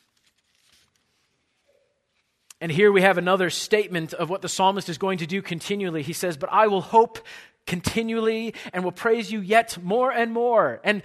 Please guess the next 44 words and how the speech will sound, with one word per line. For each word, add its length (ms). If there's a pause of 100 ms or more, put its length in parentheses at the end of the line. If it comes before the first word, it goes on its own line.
(300)
you 100
notice 320
the 140
tense 380
of 80
the 80
verbs 360
change 360
to 180
future. 600 (180)
From 160
here 300
through 140
the 60
rest 180
of 40
the 40
psalm, 300
the 80
psalmist 480
is 100
looking 440
out 280
ahead, 480 (220)
even 300
in 220
his 300
old 320 (100)
age. 800 (500)
He 120
looks 320
to 80
the 120
future 440
and 100
says, 320
"Here's 320
how 300
it's 160
gonna 300
be." 500 (380)
<laughs> 960
"I 500
will 520